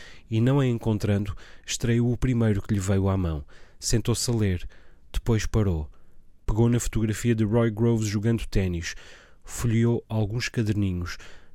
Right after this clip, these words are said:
Vagueou a atenção pela sala. Voltou à primeira página do Dickens e copiou para o computador.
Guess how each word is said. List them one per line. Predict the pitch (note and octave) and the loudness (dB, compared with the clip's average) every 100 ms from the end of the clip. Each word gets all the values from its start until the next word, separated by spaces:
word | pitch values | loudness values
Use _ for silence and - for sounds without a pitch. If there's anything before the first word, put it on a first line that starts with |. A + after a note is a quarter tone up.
| - | -18
Vagueou | - G#2+ A2+ G2+ A#2 A#2 | -6 0 0 2 2 0
a | - G#2+ | -2 -4
atenção | - G#2+ G2 - G#2+ | -2 -4 -2 0 -2
pela | - G#2+ | 0 0
sala. | G#2 - E2+ D#2 D#2 - - - - - - | 0 0 0 -2 -6 -10 -20 -20 -20 -20 -12
Voltou | G2+ A2 B2 | -2 0 2
à | A#2 | 0
primeira | A#2 G#2+ A2 G#2+ | 0 0 2 2
página | - G#2+ G#2 G#2 G#2 | 2 0 2 0 0
do | G#2 | 0
Dickens | G2+ G#2+ - G#2+ - - - - - | 0 0 0 -2 -6 -10 -16 -18 -12
e | G#2+ | -12
copiou | - A2 - A#2+ A#2 | -4 2 4 4 4
para | A2+ G#2+ | 2 2
o | |
computador. | - F#2+ - G2+ F#2 F2 D#2+ | 0 -2 0 0 2 0 -2